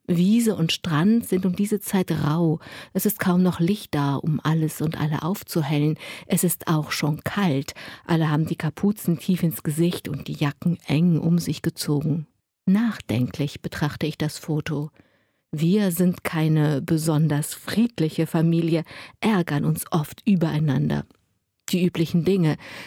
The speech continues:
Bei wie viel Ordnung ist es ordentlich? In welchem Ton reden wir miteinander? Wann kotzt jemand einfach nur seine schlechte Laune ins Wohnzimmer? Und wessen Beschwerde muss gehört werden, weil er übergangen, vergessen oder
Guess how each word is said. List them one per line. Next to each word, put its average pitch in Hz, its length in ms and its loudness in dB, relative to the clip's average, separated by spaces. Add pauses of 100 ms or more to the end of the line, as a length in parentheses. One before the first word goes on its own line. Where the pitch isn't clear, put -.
(120)
Bei 156 300 2
wie 196 120 2
viel 220 280 0
Ordnung 185 580 4
ist - 300 -2
es - 180 -4
ordentlich? 147 840 -4 (220)
In 185 120 4
welchem 170 340 0
Ton 220 360 2
reden 185 360 2
wir 170 140 2
miteinander? 156 760 2 (420)
Wann 240 540 4
kotzt - 580 -4
jemand 175 420 4
einfach 175 400 0
nur 175 280 6
seine 160 440 4
schlechte - 360 0
Laune 165 360 4
ins 156 180 -2
Wohnzimmer? 202 560 2 (420)
Und 165 260 0 (100)
wessen 160 380 0
Beschwerde 156 500 0
muss 151 240 0
gehört 190 480 0
werden, 165 320 2
weil 170 140 2
er - 100 -4
übergangen, 180 540 2
vergessen 180 580 0
oder 175 400 0